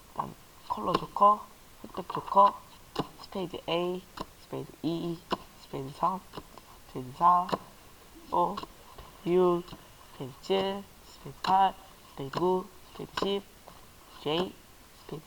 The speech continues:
큐, 스페이드 킹. 와우, 어메이징. 자, 그 다음에 A 다이아몬드, 에이 투, 에이 삼, 에이 사, 에이 오, 에이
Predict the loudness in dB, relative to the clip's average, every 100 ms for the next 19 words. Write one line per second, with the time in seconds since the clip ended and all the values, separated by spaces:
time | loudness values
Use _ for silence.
0 | -6 -2 -2 -6 -20 -20 -20 -16 -16 -10
1 | -6 0 2 2 -2 -8 -16 -16 -16 -18
2 | -18 -18 -18 -20 -6 -2 0 -2 -6 -10
3 | -12 -18 -20 -20 -20 -20 -14 -10 -6 -6
4 | -4 -6 -6 -8 -8 -12 -16 -20 -20 -20
5 | -20 -20 -20 -14 -10 -8 -8 -8 -12 -16
6 | -20 -20 -12 -6 -4 -4 -4 -4 -8 0
7 | 0 0 -4 -18 -20 -20 -12 -6 -4 -4
8 | -2 -2 -2 -10 -20 -20 -8 -6 -6 -6
9 | -4 -4 -8 -18 -20 -10 -10 -6 4 4
10 | 4 -6 -16 -10 -4 -2 4 6 6 2
11 | -10 -10 -6 -4 -2